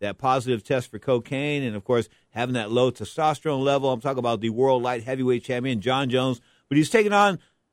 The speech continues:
uh, a hell of a striker in Anthony Johnson. Anthony Rumble Johnson is going down May the twenty-third.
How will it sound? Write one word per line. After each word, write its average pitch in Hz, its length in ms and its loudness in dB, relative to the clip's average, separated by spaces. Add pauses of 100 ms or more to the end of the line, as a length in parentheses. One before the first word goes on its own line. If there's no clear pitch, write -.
(120)
uh, 135 220 -4
a 127 40 0
hell 202 240 4
of 180 60 0
a 170 80 0
striker 214 500 2
in 156 80 -2
Anthony 180 380 -2
Johnson. 175 480 0
Anthony 170 260 -2
Rumble 175 320 2
Johnson 180 440 -2
is 147 80 -8
going 165 220 0
down 156 160 0
May 160 140 2
the 156 100 -6
twenty-third. 160 640 -2